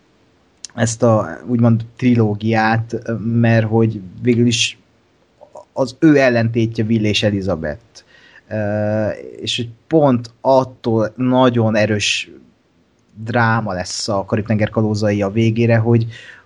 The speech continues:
hogy az ő szerelmük örök, mert tudod a karakterekről, hogy Elizabeth minden tíz éve ott fog állni és várni Willt, és ez sokkal erősebb,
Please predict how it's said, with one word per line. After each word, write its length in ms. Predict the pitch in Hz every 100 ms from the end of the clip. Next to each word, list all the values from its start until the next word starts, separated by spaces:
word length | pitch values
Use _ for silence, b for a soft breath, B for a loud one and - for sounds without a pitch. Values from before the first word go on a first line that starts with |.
| -
hogy 220 | 127 117
az 180 | - 120 -
ő 220 | 151 139
szerelmük 600 | - 139 131 131 127 -
örök, 320 | 165 143 127
mert 300 | 135 127 127 - - _ _
tudod 380 | - 180 127 123
a 100 | 117
karakterekről, 800 | - 147 123 - 123 117 117 113
hogy 120 | 107 101 - B B -
Elizabeth 500 | 143 131 123 104 -
minden 360 | 143 139 123
tíz 220 | 117 135 123
éve 220 | 120 120
ott 160 | 135 117
fog 200 | 120 120
állni 380 | 127 123 123 117
és 160 | 113
várni 340 | 131 123 113 113
Willt, 460 | 139 151 143 123 b b b
és 200 | 123 - _ _ _ -
ez 300 | 127 143 135
sokkal 400 | - 143 - 131
erősebb, 600 | 123 123 - 120 110